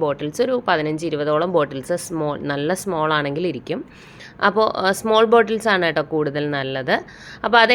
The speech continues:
എങ്ങനെയാണെന്നുള്ളത് ഞാൻ പിന്നീട്, ആ, കാണിച്ചു തരാം. അപ്പോൾ നമുക്ക് നെക്സ്റ്റ് പ്രോഡക്റ്റ് ഒന്ന് പരിചയപ്പെടാം. ദാ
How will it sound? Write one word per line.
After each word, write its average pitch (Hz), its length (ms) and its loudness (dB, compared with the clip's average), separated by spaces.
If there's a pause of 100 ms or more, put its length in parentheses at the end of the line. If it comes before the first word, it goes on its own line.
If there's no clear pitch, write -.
എങ്ങനെയാണെന്നുള്ളത് 233 760 6
ഞാൻ 214 160 0
പിന്നീട്, 180 280 2 (260)
ആ, 160 40 0 (140)
കാണിച്ചു 147 340 0
തരാം. 143 260 0 (460)
അപ്പോൾ 208 180 2
നമുക്ക് 202 260 0
നെക്സ്റ്റ് 196 340 0
പ്രോഡക്റ്റ് 165 400 2
ഒന്ന് 147 180 -2
പരിചയപ്പെടാം. 135 680 -4 (200)
ദാ 151 60 2